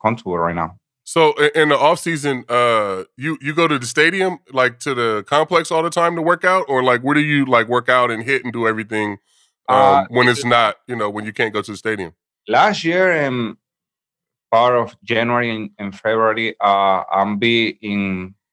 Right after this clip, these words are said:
Speaker 1: privacy gym, uh, and other hitting coach. Always I hit with Marcus.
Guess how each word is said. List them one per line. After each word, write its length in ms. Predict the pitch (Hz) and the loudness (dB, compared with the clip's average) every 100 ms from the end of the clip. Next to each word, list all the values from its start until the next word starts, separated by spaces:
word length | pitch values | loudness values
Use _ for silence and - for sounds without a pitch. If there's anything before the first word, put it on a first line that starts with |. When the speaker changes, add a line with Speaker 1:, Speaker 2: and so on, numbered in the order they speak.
| _ | _
Speaker 1:
privacy 500 | 104 113 117 - 104 | 0 2 0 -4 -10
gym, 400 | 98 107 127 147 _ _ _ _ _ _ - | -4 -2 -2 -6 _ _ _ _ _ _ -4
uh, 600 | 98 98 95 92 92 90 - _ - | 0 2 2 0 -2 -6 -14 _ -6
and 460 | 104 101 98 92 98 - | -2 0 0 -4 -6 0
other 260 | 101 104 | 4 4
hitting 320 | 101 107 110 104 | 0 -4 -6 -2
coach. 280 | 107 110 | -2 -2
Always 480 | - 110 123 135 131 | 2 2 4 2 0
I 140 | 104 104 | 0 0
hit 240 | 107 110 | -2 -2
with 120 | 101 | -2
Marcus. 520 | 95 107 117 135 131 | 0 0 0 -6 -10